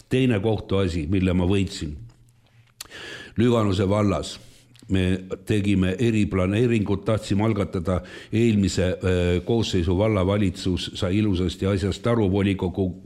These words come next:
leidis, et kõik on õiguslik, võeti kätte, algatati eriplaneering. Tuli uus vallavalitsus peale valimisi, esimese asjana võtsid kätte, tühistasid ära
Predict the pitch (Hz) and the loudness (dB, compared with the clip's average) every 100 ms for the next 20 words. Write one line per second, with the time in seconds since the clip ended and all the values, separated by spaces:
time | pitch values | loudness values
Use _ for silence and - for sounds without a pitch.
0 | 80 98 104 90 90 92 - 113 110 90 | -8 -2 0 0 -2 -4 -2 -2 0 -2
1 | 87 - - - - 110 113 98 92 90 | -4 -6 -18 -18 -4 2 2 2 0 0
2 | 90 - - - - - 101 104 101 98 | -2 -4 -20 -20 -20 -6 0 0 0 -2
3 | 123 123 - 92 110 120 104 85 92 - | -2 -4 -4 -2 0 0 0 -2 -4 -2
4 | 98 - 117 110 90 92 104 98 85 73 | -4 0 2 2 2 0 2 0 -2 -6
5 | - _ - - - _ - 104 107 131 | -18 _ -20 -20 -20 _ 0 2 4 4
6 | 131 117 - - - _ _ _ _ _ | 4 2 -4 -14 -20 _ _ _ _ _
7 | - _ 98 107 104 107 110 95 - 95 | -20 _ -2 2 2 2 2 0 -2 -2
8 | - - - 101 104 92 90 90 - - | -4 -12 -6 -2 2 2 2 -2 -6 -2
9 | 123 117 101 92 95 87 - - - - | 2 2 2 2 0 -2 -2 -12 -20 -10
10 | - 120 135 113 92 101 120 127 98 95 | -2 0 2 2 2 0 0 0 0 2
11 | 101 101 92 - 123 - 92 131 117 101 | 0 -2 -4 -2 -2 -2 -2 2 2 0
12 | - 85 90 92 110 104 | -2 -2 0 0 0 0